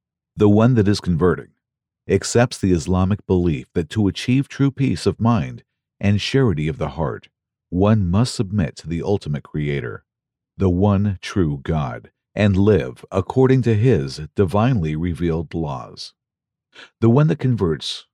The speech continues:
comes to the understanding that no one is worthy of his or her worship and veneration except the one true creator, the ultimate creator, the creator of this world and everything in it. He realizes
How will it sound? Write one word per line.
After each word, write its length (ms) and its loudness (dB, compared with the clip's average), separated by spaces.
comes 280 2
to 100 2
the 160 0
understanding 720 0
that 180 -2
no 240 2
one 220 2
is 160 -2
worthy 400 -4
of 100 -8
his 400 -2
or 180 -2
her 240 -2
worship 480 -4
and 220 2
veneration 760 0
except 680 -4
the 120 0
one 340 0
true 320 -2
creator, 580 -2
the 180 2
ultimate 460 0
creator, 600 -8
the 80 -4
creator 520 2
of 240 -4
this 260 -2
world 400 0
and 220 -2
everything 380 -2
in 160 -6
it. 240 -20
He 160 2
realizes 840 0